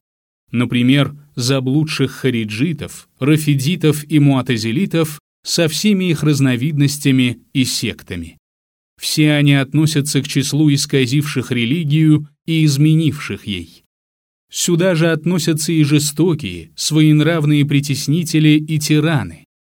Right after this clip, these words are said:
которые обижали, притесняли, унижали, презирали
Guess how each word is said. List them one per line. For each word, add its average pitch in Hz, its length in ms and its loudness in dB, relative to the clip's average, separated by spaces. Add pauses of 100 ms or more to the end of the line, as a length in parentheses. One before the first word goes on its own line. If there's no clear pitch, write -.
которые 131 540 2
обижали, 120 800 -2
притесняли, 127 920 -2 (240)
унижали, 139 800 2 (260)
презирали 156 920 2